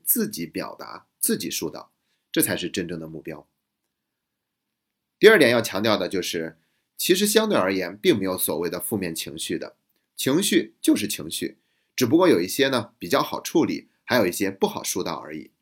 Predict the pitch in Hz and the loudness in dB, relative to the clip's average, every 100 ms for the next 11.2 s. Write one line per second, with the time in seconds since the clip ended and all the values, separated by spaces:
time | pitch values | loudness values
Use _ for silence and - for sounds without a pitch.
0 | _ _ _ _ _ 101 104 104 104 107 | _ _ _ _ _ -4 0 0 0 0
1 | - 113 110 117 117 127 151 156 101 - | 0 2 2 0 -2 0 0 -2 -4 -6
2 | 78 82 76 _ _ _ - 147 175 180 | -8 -10 -12 _ _ _ -2 2 4 2
3 | - 87 90 104 107 104 104 87 85 80 | -2 -8 -4 -2 -2 -2 -2 -2 -6 -6
4 | 82 78 85 104 - _ _ _ _ _ | -10 -10 -8 -8 -10 _ _ _ _ _
5 | _ _ 147 143 175 160 156 120 127 131 | _ _ 2 6 6 6 4 2 2 2
6 | 117 - - 98 87 - 123 120 110 - | 0 0 -2 -2 -2 -2 4 4 2 -4
7 | - 127 90 85 80 - - 120 120 120 | 2 2 0 -6 -10 -8 -4 -2 -2 -4
8 | - 107 76 87 - 110 123 107 - _ | -2 -2 -2 -6 -8 -6 -2 -2 -4 _
9 | _ 156 135 - 101 78 160 131 - 78 | _ 0 0 -2 -10 -2 0 0 -2 -8
10 | 76 - _ _ - 87 98 98 82 90 | -12 -12 _ _ -12 -8 -8 -10 -8 -6
11 | 80 | -6